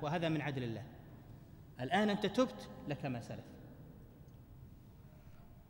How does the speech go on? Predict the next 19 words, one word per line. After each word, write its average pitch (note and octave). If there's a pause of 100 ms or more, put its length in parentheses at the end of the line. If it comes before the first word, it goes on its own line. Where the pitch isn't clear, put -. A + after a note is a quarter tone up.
(600)
كما A3+
قال G3+
الله F#3
عز D#3
وجل: F#3+
"عفى G#3+
الله G#3
عما F3+
سلف"، D#3 (720)
وكما A3
قال A3
النبي G3+
صلى F#3+
الله F#3+
عليه F3+
وسلم A3+
في F#3+
حجة F3+
الوداع: G3